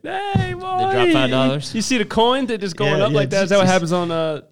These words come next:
Speaker 3: Yeah, just, uh, if my Venmo, should I put my Venmo there so they can just send
Speaker 1: Yeah,
Speaker 3: me?
Speaker 1: yeah, yeah.
Speaker 3: Yeah.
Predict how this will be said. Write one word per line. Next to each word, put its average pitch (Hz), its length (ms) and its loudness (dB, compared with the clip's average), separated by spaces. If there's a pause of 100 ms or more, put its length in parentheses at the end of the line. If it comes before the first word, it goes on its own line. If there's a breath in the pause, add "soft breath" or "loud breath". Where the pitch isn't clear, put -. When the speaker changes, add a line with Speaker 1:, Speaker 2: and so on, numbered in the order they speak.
(140)
Speaker 3:
Yeah, 143 200 6
just, 139 300 2
uh, 131 340 6
if 123 120 -2
my 127 160 2
Venmo, 135 300 4
should 131 120 0
I 135 40 0
put 147 80 2
my 127 120 2
Venmo 127 360 0
there 139 180 -6
so 127 160 -12
they 113 100 -8
can 107 120 -10
just 107 160 -14
send 120 200 -2
Speaker 1:
Yeah, 127 80 -2
Speaker 3:
me? 127 120 -4
Speaker 1:
yeah, 120 40 -4 (340)
yeah. 104 160 -12
Speaker 3:
Yeah. - 20 -12